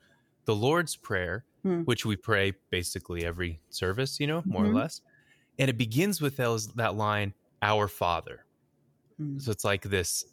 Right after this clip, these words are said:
Speaker 1: immediately jumps into the realm of relationship.
Speaker 2: Yeah, that's beautiful. Yeah, um,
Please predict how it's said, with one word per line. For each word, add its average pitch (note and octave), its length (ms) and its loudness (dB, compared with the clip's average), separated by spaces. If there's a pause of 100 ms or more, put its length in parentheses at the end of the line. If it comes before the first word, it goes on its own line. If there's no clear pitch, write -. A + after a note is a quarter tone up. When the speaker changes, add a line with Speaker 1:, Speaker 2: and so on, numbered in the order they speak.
(120)
Speaker 1:
immediately B2+ 1000 2 (240)
jumps A2+ 440 2
into A2 180 0
the F#2+ 120 0
realm F#2 280 2
of E2+ 140 -4
relationship. - 720 -6 (360)
Speaker 2:
Yeah, D3 360 -2 (160)
that's E3 160 -12
beautiful. D3 560 -2 (1600)
Yeah, G3 520 6
um, G3 460 4